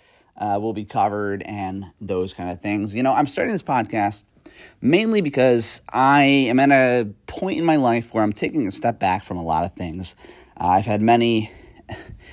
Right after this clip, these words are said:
I don't wanna sound dramatic, eh, not, not, like, really horrible things, but I, I deal with depression.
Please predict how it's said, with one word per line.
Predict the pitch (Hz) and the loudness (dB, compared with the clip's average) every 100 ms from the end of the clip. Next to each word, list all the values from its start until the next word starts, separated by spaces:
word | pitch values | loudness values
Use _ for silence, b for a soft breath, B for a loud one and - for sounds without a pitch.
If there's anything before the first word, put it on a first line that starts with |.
| B - | B 2
I | |
don't | 147 156 | 6 6
wanna | 139 | 4
sound | 123 120 110 | 4 2 2
dramatic, | 101 95 85 90 220 | 2 2 2 2 0
eh, | 127 | 0
not, | 233 233 | 2 4
not, | 233 226 - | 4 2 4
like, | 156 117 | 2 0
really | 107 117 113 107 | -2 0 0 -2
horrible | 92 107 110 104 101 95 95 b b b - | -4 0 0 0 -2 -4 -6 b b b -6
things, | 98 101 | -4 2
but | 151 | 4
I, | 190 151 | 6 6
I | 151 | 6
deal | 175 165 | 6 4
with | |
depression. | 156 - 95 92 87 98 | 0 0 0 0 -6 -8